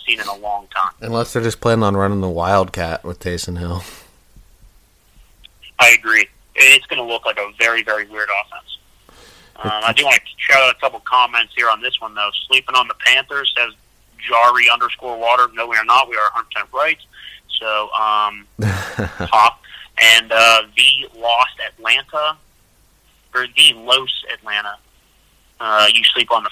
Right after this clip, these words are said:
Speaker 1: Falcons, and, uh, no, we're not. They are pretty bad. And, uh, someone actually commented back and said, "Nah, the Falcons just trash." I agree at oh so arrogant dot swervo.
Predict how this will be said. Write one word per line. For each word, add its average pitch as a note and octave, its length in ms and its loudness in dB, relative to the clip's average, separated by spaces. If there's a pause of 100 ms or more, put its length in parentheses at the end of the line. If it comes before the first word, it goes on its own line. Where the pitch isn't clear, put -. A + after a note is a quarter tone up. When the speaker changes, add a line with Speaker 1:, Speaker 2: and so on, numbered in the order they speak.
Speaker 1:
Falcons, C#3+ 580 2 (600)
and, A2 300 -2
uh, G#2+ 160 0
no, G#2+ 200 -6
we're G#2+ 120 -2
not. B2+ 440 4 (360)
They G#2 300 -8
are F#2+ 140 -10 (100)
pretty G2+ 280 -20
bad. C3 520 4 (500)
And, G#2+ 400 -4
uh, G#2+ 280 2
someone A2 220 -6
actually G#2+ 300 -2
commented G#2+ 360 -2
back A2 140 0
and G#2 140 -2
said, G#2 120 -6
"Nah, A2+ 200 2
the G#2+ 80 -6
Falcons A2 400 0
just - 200 -4
trash." C#3 480 0 (280)
I A2+ 140 2
agree B2 540 0 (180)
at A2 100 -2 (560)
oh A#2 280 -10 (320)
so A2 720 -12
arrogant A2 460 0 (360)
dot G#2 220 0 (160)
swervo. A#2 400 0